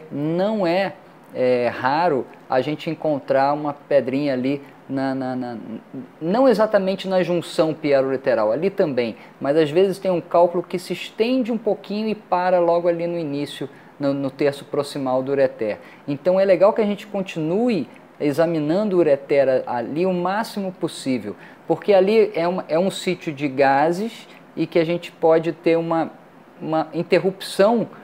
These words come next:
da, da, da, do, do, da, da visualização do ureter por conta dos gases. Então é legal forçar um pouquinho, mudar os decúbitos, porque às vezes o ga-, os gases atrapalham a gente identificar um cálculo ali. Então não é,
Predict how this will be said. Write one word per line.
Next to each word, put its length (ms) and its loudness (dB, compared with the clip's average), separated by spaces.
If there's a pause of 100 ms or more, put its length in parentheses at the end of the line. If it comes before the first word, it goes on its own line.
(240)
da, 280 2
da, 240 2
da, 180 0
do, 260 -6
do, 320 -4
da, 260 -8
da 140 2
visualização 920 4
do 80 0
ureter 540 2 (220)
por 120 2
conta 280 -2
dos 220 0
gases. 540 -2 (240)
Então 260 2
é 20 4
legal 300 2
forçar 460 0
um 60 -4
pouquinho, 720 -2
mudar 420 2
os 100 0
decúbitos, 800 -4 (320)
porque 460 2 (680)
às 160 2
vezes 300 2
o 80 2
ga-, 320 2
os 200 -2
gases 380 4
atrapalham 640 2
a 60 0
gente 260 -4
identificar 600 -2
um 140 -2
cálculo 440 0
ali. 220 -2
Então 260 2
não 160 -2
é, 260 2